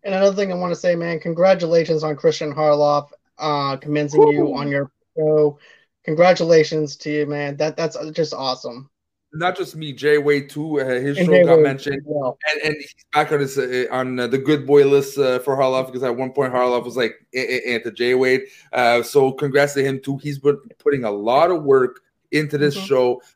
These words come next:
Speaker 2: I've been putting a lot of work on my show and helping him out his. So it just feels good to, that everything's starting to,
Speaker 1: Yeah.
Speaker 2: you know, bubble up
Speaker 1: Coming
Speaker 2: to, to what we're, what we deserve, you know?
Speaker 1: That's awesome. I'm happy for the both of y'all, man.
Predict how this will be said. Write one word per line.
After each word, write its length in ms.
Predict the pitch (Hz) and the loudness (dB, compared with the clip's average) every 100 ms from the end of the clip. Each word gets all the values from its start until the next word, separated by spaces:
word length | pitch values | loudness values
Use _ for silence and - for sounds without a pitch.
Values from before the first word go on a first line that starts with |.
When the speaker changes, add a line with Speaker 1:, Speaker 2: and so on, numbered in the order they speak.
| - | -2
Speaker 2:
I've 120 | 139 | 0
been 140 | 143 135 | 0 -2
putting 280 | 143 139 127 | 0 0 0
a 40 | |
lot 180 | 127 135 | 2 2
of 80 | 131 | 4
work 220 | 131 135 | 2 0
on 100 | 123 | -4
my 180 | 127 139 | 0 -2
show 260 | 139 135 135 | 0 2 2
and 140 | 123 | 2
helping 320 | 120 123 131 | -4 -4 -4
him 120 | 120 117 | -6 -4
out 200 | 113 110 | -2 -2
his. 320 | 117 127 - _ _ | 0 -2 -4 _ _
So 100 | - 143 | 2 4
it 60 | |
just 180 | 143 - | 2 -2
feels 200 | 156 139 | 0 0
good 240 | - 123 - | 2 0 0
to, 120 | 113 | -10
that 160 | 113 120 | -8 -4
everything's 480 | 139 135 135 135 120 | -2 -2 -6 -12 -10
starting 340 | - 120 117 | -6 -4 -4
to, 120 | 113 110 | -2 -2
Speaker 1:
Yeah. 40 | |
Speaker 2:
you 140 | 113 | -2
know, 240 | 107 95 95 _ _ | -4 -6 -10 _ _
bubble 360 | 151 147 147 127 | 0 4 4 4
up 180 | 131 - | -2 0
Speaker 1:
Coming 200 | 170 117 | 0 2
Speaker 2:
to, 120 | 113 | 0
to 100 | 120 | -4
what 260 | 110 131 127 | -2 -2 2
we're, 160 | 143 - 131 - - | 2 2 -6 -8 -10
what 140 | 170 | -8
we 60 | 165 | -8
deserve, 500 | 131 120 120 101 87 _ | -8 -8 -6 -6 -10 _
you 120 | 92 | -14
know? 240 | 95 107 _ _ _ _ _ _ - | -12 -14 _ _ _ _ _ _ 0
Speaker 1:
That's 160 | 226 | 2
awesome. 500 | 226 170 160 147 131 - - | 2 0 0 -4 -8 -20 -12
I'm 140 | 165 | -6
happy 240 | 170 185 175 | -2 -2 -2
for 140 | 175 | -2
the 80 | 156 | -2
both 260 | 143 147 143 | 0 0 0
of 60 | |
y'all, 240 | 131 127 127 | -4 -2 -4
man. 340 | 123 120 117 | -6 -10 -14